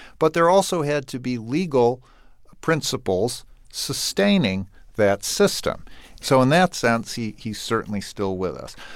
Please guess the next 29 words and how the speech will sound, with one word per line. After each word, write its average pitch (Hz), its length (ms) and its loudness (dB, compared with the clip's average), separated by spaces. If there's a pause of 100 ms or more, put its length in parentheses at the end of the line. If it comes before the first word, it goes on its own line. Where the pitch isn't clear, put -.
(120)
The 131 140 4
other, 175 480 2
uh, 101 280 -6
the 98 320 -12
obvious 101 520 -2
way 76 220 -6
in 104 100 -6
which 101 200 -4
he's - 340 -8
still 110 320 0
with 170 220 2
us 120 200 0 (480)
is 123 120 -2
that 143 100 2
we're 123 180 2
having 117 320 2
this 107 200 0
radio 104 480 2 (220)
conversation, - 760 -4
right? 104 260 0 (240)
I 123 60 -4
mean, 113 80 4
if 110 140 0
the 117 80 -8
Supreme 170 360 -2
Court 135 300 2
was 117 260 -6
less 117 300 0
important, 113 560 0